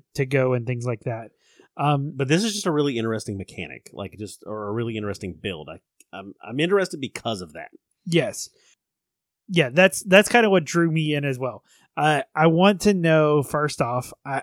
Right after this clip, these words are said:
Speaker 1: I want to know how it works, like, how it, how it affects the game, like, what part of the game is included in that,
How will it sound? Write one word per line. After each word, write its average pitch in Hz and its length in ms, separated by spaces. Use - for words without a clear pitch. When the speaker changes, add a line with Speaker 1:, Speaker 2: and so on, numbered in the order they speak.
Speaker 1:
I 160 100
want 151 240
to 175 80
know 151 220
how 147 340
it - 100
works, 156 520
like, 139 180
how 160 240
it, 170 80
how 156 300
it 147 180
affects 139 460
the 175 120
game, 147 420
like, 139 220
what 151 200
part 156 240
of 139 100
the 143 80
game 135 240
is 131 60
included 135 260
in 131 60
that, 131 160